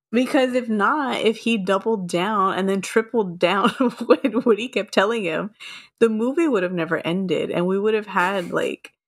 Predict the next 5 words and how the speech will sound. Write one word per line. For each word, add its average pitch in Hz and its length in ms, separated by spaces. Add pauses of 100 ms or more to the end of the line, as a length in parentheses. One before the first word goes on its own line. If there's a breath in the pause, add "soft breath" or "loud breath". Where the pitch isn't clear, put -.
(720)
just 190 220
a 175 80
really 175 320
weird 156 320
ending. 151 600